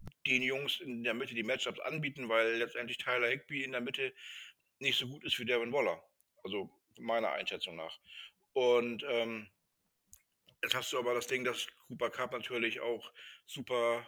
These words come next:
äh, durch die Mitte kommen kann und eigentlich auf allen Positionen als Wide Receiver eingesetzt werden kann. Ähm, was ihn halt auch so gefährlich macht, ne, oder so unausrechenbar macht.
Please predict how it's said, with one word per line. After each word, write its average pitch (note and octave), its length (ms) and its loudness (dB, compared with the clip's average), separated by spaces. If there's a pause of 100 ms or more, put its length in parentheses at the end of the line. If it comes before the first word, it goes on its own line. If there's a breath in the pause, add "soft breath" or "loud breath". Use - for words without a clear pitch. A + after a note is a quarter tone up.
(200)
äh, G#2+ 320 6
durch A#2+ 160 -6
die A#2+ 100 -4
Mitte B2+ 220 -2
kommen B2 240 -4
kann A#2+ 220 -2
und A2+ 120 0
eigentlich A2+ 260 2
auf G#2+ 120 -4
allen A#2 220 4
Positionen A#2 720 -4
als G#2+ 160 -8
Wide A2+ 160 2
Receiver G#2+ 280 -4
eingesetzt B2 420 0
werden G2+ 180 -4
kann. A2+ 220 -6 (560 loud breath)
Ähm, A#2+ 340 2 (1000)
was - 280 2
ihn C3 120 -2
halt B2 180 0
auch A#2 80 -10
so A2+ 140 -6
gefährlich G#2+ 460 2
macht, F2+ 240 -8
ne, C3 100 -2
oder A2+ 220 2
so F#2 100 -6
unausrechenbar A2 880 -2
macht. F#2 300 -8